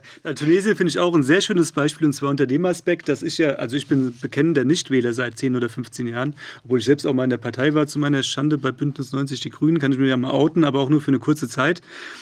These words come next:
Ähm, und ich bin halt, wie gesagt, der Auffassung seit längerer Zeit, dass das Parteiensystem halt ein Teil des Problems ist und nicht die Lösung.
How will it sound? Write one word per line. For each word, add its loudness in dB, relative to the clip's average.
Ähm, 4
und 4
ich 0
bin 6
halt, 0
wie 2
gesagt, 4
der 2
Auffassung 2
seit 2
längerer 2
Zeit, -2
dass -10
das -8
Parteiensystem -2
halt -4
ein -4
Teil 2
des 2
Problems -2
ist -8
und -2
nicht -2
die 0
Lösung. 4